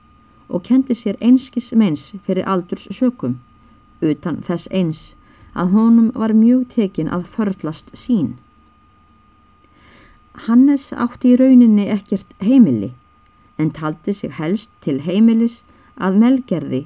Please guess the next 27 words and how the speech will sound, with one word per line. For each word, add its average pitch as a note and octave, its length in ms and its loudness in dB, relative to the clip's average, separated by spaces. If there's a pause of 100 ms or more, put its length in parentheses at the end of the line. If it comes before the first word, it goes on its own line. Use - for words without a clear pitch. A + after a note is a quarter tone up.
(160)
í F#3+ 80 -4
Ásasókn, G#3+ 600 -6 (480)
þar C#3+ 160 -8
sem D#3+ 160 -6
systir - 440 -6
hans - 200 -8 (160)
bjó, C3+ 280 -4 (320)
Ekkja. - 380 -10 (1500)
Hann E3+ 180 0
lifði A#3 420 2
á - 120 -8
þófi G#3 420 -2
sínu A3+ 360 2 (380)
og F#3 220 -2
ferðaðist G#3+ 560 -4
um, C3+ 180 -2 (460)
einkum E3+ 480 -4
á F#3 80 -2
vetrum, B3 480 -2 (520)
og D#3 140 -6
þæfði F#3 440 -6
þá - 80 -12 (180)
drjúgum F#3+ 480 0 (160)
fyrir E3+ 220 -4
bændurna B3 520 -2
í G3 60 -4
héraðinu. C#3 560 -4